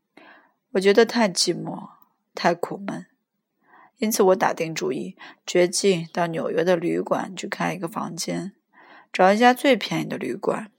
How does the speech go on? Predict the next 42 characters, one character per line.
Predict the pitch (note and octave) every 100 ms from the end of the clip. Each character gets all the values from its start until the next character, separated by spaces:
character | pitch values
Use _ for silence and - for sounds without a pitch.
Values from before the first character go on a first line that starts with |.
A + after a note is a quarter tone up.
| _ - - - -
一 | A#3+
直 | G3+ E3+
逍 | - D#3+
遥 | E3
到 | C#3+ D3
星 | E3+
期 | D3+ E3
三。 | D#3 - E3 F3+ _ _ _ _ _ - - _ _ _
到 | - A3+
了 |
星 | G#3 A3
期 | A3
三， | A3 A3 A3 A#3 - _ _ -
我 | E3
休 | F3
息 | E3+
够 | G3 - F3
了， | - A3+ _ _ _ _ -
心 | - A3
情 | A3
好 | G#3 F3 F3+
转， | - - - _ _ _ _ _
就 | -
动 | F3 E3
身 | D#3
回 | D#3 E3 A3
家。 | - G#3 G3+ _ _ _ _ _ _ _ _ _
我 | -
盘 | F#3 F#3 G3+
算 | B3 G#3+
我 | F3 D#3+
父 | -
母 | G3 E3
大 | F#3 F3
概 | F3
总 | F3 - -
要 | - F3 E3+
在 | F3+ - E3+ D#3+ D#3 - - - _
星 | - G3+
期 | G3+ G#3 -
二、 | - G#3 E3+ - F3
三 | - F#3 F#3 G#3 A3